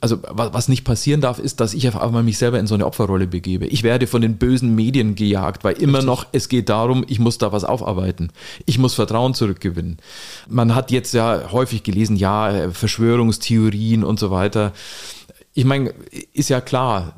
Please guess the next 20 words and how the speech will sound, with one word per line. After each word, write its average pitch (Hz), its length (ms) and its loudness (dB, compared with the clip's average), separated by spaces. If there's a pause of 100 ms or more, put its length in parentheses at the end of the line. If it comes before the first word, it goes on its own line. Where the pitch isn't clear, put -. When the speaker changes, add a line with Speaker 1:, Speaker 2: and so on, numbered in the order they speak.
Speaker 1:
die 117 60 0
Medien 131 520 2
recherchieren 135 800 0
und 120 200 -4
die 117 60 0
Medien 127 640 2
finden 131 320 -2
jetzt 110 300 0
auch 107 180 0
noch 98 140 0
Dinge 131 300 2
und - 260 -4
die 117 80 2
Medien 131 560 2 (580)
gehen 123 380 2
jetzt 117 380 0
zum 113 120 4
Beispiel 104 460 0
eben 110 220 2
auch 104 500 -4